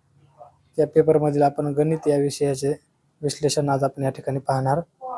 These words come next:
आहोत. त्यातील पहिला प्रश्न बघा, आता इथे काय दिलंय की पुढील घनाचे निरीक्षणाद्वारे तीनच्या विरुद्ध बाजूस कोणता अंक येईल हे आपल्याला काढायचे. आता बघा या ठिकाणी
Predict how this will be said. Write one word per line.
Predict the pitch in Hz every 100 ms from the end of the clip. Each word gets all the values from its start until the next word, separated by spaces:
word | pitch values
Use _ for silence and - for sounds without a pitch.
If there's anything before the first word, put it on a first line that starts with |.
| 233 _
आहोत. | 139 135 - - - _ - - - 226 226 _ 220 226 - _ _ _ 466 247 _ _ _ _ _ - - - - - - -
त्यातील | 160 156
पहिला | - 160 160
प्रश्न | 160 160 160
बघा, | 151 143
आता | 139 139
इथे | 139
काय | 143 151
दिलंय | 143 143
की | 151
पुढील | 143 165 175
घनाचे | 151 147 156 156 160 170 _ - - _ _ _ _ _ _ _ -
निरीक्षणाद्वारे | 165 170 - 180 175 165 170
तीनच्या | 170 190 196 190
विरुद्ध | 180 180 180
बाजूस | 175 165 202
कोणता | - 226 220
अंक | 214 175
येईल | 160 165 180
हे | 175
आपल्याला | 165 165
काढायचे. | 180 208 180 151
आता | 143 156
बघा | 165 156
या | 151
ठिकाणी | 143 139 139